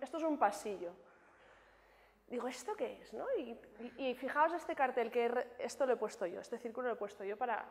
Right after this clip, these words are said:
que nos fijemos. Veo aquí que hay un cartel escrito, ¿esto qué es? Os lo voy a leer. Dice, Lakritz,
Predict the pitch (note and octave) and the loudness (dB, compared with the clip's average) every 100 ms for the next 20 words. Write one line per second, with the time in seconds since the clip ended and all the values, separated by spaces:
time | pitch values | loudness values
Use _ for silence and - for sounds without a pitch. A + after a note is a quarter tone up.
0 | - G#3+ G#3+ - G#3 - - G3 - - | -6 -6 -6 -8 -8 -6 -6 -8 -14 -20
1 | - - - _ A#3 B3+ B3+ B3+ C#4+ D4 | -20 -20 -20 _ 4 6 6 2 -2 0
2 | A#3 G#3+ C#4+ - B3 A#3 - - - - | 2 2 0 -6 2 4 4 2 -2 -2
3 | - - - - - - - - - - | -8 0 0 0 2 4 4 0 -10 -18
4 | - - - - - A3+ A3 C4 D#4 D4+ | -12 -10 -10 -12 -14 -8 -2 2 4 4
5 | A#3+ - G3 F#3 - - _ - _ - | 4 0 -2 -2 -8 -12 _ -20 _ -12
6 | - - - - - - - - - - | -10 -12 -14 -18 -20 -20 -20 -20 -20 -20
7 | - - - C#4 C4+ - G#3 - - - | -20 -12 2 2 2 0 0 2 0 0
8 | - - - _ _ _ _ _ _ _ | -4 -12 -20 _ _ _ _ _ _ _
9 | - A#3 A#3 A#3 G3+ - - - | 6 8 6 2 -6 -8 -12 -14